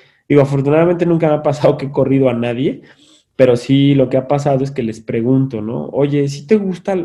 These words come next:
estar aquí? O sea, ¿realmente sí quieres hacer por ejemplo, en el tema de Doctor Clean, que es la empresa de Australia de servicios de limpieza,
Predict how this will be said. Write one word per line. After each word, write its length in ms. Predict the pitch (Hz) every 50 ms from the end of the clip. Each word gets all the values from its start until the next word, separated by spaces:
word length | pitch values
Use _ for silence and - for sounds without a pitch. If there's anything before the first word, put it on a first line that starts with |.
| 170 -
estar 260 | - - - 123 135
aquí? 400 | 139 139 143 127 127 - - _ _
O 340 | _ _ _ _ _ -
sea, 160 | - 127 120 120
¿realmente 460 | 131 139 151 160 165 160 165 165 160
sí 240 | - - 156 143 -
quieres 300 | - 151 147 147 143 131
hacer 520 | 110 107 - - 123 123 123 120 117 - - _ _ _ _ _ _ -
por 100 | 131 127
ejemplo, 680 | 131 156 156 147 143 143 135 131 127 113 - - _ -
en 260 | 113 123 123 127 127
el 100 | 127 127
tema 280 | 131 151 165 175 180 170
de 180 | 143 127 117
Doctor 380 | 113 110 120 120 - - 139 135
Clean, 380 | - 127 135 156 226 269 - -
que 100 | - 127
es 60 | 120
la 80 | 127
empresa 520 | 127 127 123 123 123 - 127 117 113 110 107
de 380 | 107 107 107 104 104 - - -
Australia 460 | 107 104 - - 120 120 123 120 117
de 60 | 110
servicios 520 | 113 - 110 110 110 117 117 - 127 120 110
de 80 | 110
limpieza, 600 | 104 104 107 104 - 120 120 - 127 - 208 -